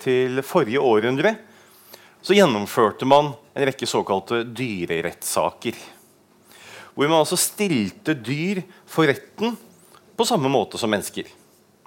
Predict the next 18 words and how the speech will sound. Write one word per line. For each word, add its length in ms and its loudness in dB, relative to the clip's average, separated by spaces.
Og 140 2
et 100 -4
veldig 240 2
kjent 520 -2
eksempel, 680 0
det 120 2
er 240 6
da 140 6
en 320 0
purke 640 -2
i 80 -6
den 120 -6
franske 420 0
byen 180 0
Savigny 640 2
i 80 -2
fjorten 360 -4
femtisyv, 760 -2